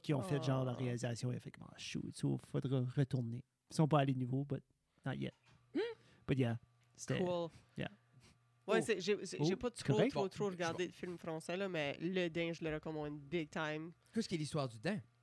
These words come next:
Speaker 2: Le, Le Dain, c'est, c'est back dark comedy,
Speaker 3: Ok, ok.
Speaker 2: là. Mais Jean Dujardin est tellement bon, puis, euh, Adèle, Adèle Hanel ?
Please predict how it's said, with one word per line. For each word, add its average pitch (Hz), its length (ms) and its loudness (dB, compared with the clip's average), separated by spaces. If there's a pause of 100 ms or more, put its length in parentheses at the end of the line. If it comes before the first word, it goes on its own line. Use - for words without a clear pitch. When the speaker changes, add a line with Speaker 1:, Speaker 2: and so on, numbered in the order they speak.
(480)
Speaker 2:
Le, 185 260 2
Le 180 160 0
Dain, 180 260 0
c'est, 165 220 -6 (160)
c'est 160 220 -6 (160)
back 151 360 -4
dark 143 300 -4 (140)
comedy, 285 360 -2
Speaker 3:
Ok, 330 60 -2
ok. - 80 -4
Speaker 2:
là. 127 120 -2 (280)
Mais 190 140 0
Jean 175 180 0
Dujardin 156 520 -2
est 147 100 -8
tellement 156 340 -4
bon, 160 260 -2
puis, 170 240 -2
euh, 151 120 -2
Adèle, 165 600 0 (1080)
Adèle 180 260 0
Hanel ? 185 360 -2